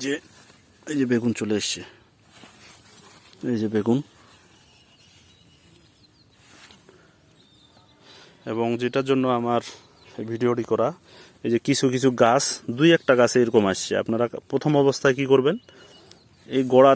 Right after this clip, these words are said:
থেকে এই, এই ডালটা যে আছে, এই ভাইরাস, এটা ভাইরাস, এটার এইখান থেকে আগে কাটে দিবেন, এখান থেকে কাটে দিবেন। তারপর দেখেন গাছটা এর পরবর্তীতে কি ধরনের পাতা বাইর হচ্ছে। যদি ভালো পাতা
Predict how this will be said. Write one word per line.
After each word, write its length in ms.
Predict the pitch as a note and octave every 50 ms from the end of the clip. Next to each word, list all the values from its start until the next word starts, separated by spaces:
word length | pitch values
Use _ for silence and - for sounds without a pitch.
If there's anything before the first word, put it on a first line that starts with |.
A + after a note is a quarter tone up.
| -
থেকে 160 | C3 A2+ A2 A2 A#2+
এই, 60 | C3 A#2+ A2+ D3
এই 60 | C#3+ C#3 C3+
ডালটা 320 | C3+ C3 B2+ B2 - C3+ C3 C3 B2+ B2
যে 80 | B2+ A#2+ A2+
আছে, 200 | - - - G#2+ C3+ F#3 - - _ _ _ _ _ _ _ - - _ _ -
এই 60 | A#2+ A2+ G#2
ভাইরাস, 320 | G#2+ G#2+ A2 A2+ A2 - - - - G#2+
এটা 120 | A2+ A#2+ A2+ G#2+
ভাইরাস, 300 | G#2+ G#2 G#2 A2 C3 F3 - - - - - - - - - - - - A#2+
এটার 200 | A#2+ B2 B2+ B2+ - - -
এইখান 220 | D#3+ D#3 D#3+ E3 E3 D3+
থেকে 140 | D3 C3 C3 A2+
আগে 100 | A2 A2 -
কাটে 160 | A2 G#2 F#2+ F#2 F2+
দিবেন, 160 | F2 F2+ F2 - _ _ _ _ _ - - _ _ _ _ _ _ _ _ _ _ _ - - - - - - - - - - - - C3
এখান 140 | B2+ C3 A#2+
থেকে 120 | A2+ A2+ A2 -
কাটে 180 | G#2+ G2+ G2+ F#2+ G2
দিবেন। 180 | F#2 F#2 F#2 G2 - -
তারপর 220 | - A#2+ A#2+ A#2+ A2+ A2+
দেখেন 220 | A2 G2 G#2 F#2 F#2 F#2 -
গাছটা 320 | A2 G#2 - - - A#2+ A2+ A2 G#2+ - - - - - - - _ - A#2
এর 80 | A2 - -
পরবর্তীতে 580 | C#3 C#3 C#3+ C#3 C3+ C3+ C3 - C#3 C3 F3 F3+ E3 C3 G#2+ - - - - _ _ _ _ -
কি 80 | D#3 D#3 C3+
ধরনের 280 | C3 C#3 C3+ B2+ B2+ A#2+ A2
পাতা 180 | A#2+ A2+ - A2+ A2
বাইর 160 | G#2+ G2 F#2+ G#2
হচ্ছে। 220 | G2 - - - G#2 - _ - - - - - - - _ _ - A2+
যদি 120 | A2+ A#2 A2+ A2+
ভালো 180 | A2+ A#2 C3 C#3+ C#3+ -
পাতা 180 | C#3+ C#3 C#3+